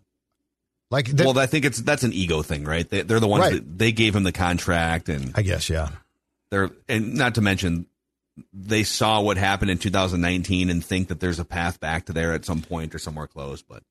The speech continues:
Speaker 1: Yes.
Speaker 2: anyhow, there's your state of the Twins, gentlemen.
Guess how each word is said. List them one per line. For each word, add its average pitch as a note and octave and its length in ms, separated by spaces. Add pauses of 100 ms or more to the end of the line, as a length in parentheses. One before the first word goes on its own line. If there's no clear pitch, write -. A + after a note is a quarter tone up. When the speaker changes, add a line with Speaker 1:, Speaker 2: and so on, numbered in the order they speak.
Speaker 1:
Yes. - 380 (840)
Speaker 2:
anyhow, E2 440
there's D3 260
your E3+ 100
state C#3 260
of C3+ 60
the A#2+ 60
Twins, G2+ 380
gentlemen. E2+ 480